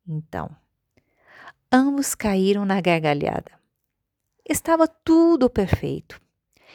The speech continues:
Ele preencheu o vazio que estava em seu coração.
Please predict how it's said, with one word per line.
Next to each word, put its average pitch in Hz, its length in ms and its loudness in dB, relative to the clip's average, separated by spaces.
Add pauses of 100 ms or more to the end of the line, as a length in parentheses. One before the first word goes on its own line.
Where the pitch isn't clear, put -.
(220)
Ele 190 200 0
preencheu 185 500 0
o 185 60 0
vazio 170 580 0
que 285 140 -6
estava 254 340 -2
em 254 60 0
seu 247 200 0
coração. 233 640 -4